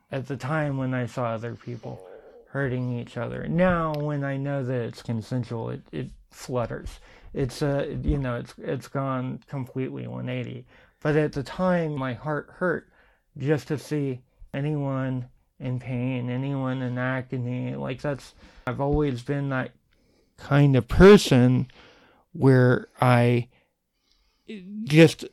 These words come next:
always wanted to make everything better for everyone.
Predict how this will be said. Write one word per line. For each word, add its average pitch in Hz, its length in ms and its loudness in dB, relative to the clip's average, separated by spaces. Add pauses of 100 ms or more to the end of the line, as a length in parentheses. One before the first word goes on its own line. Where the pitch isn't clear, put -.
(160)
always 151 460 6
wanted 147 400 2
to 139 100 -6
make 135 340 -2 (260)
everything 131 720 0
better 123 340 2
for 120 260 -4
everyone. 127 680 -2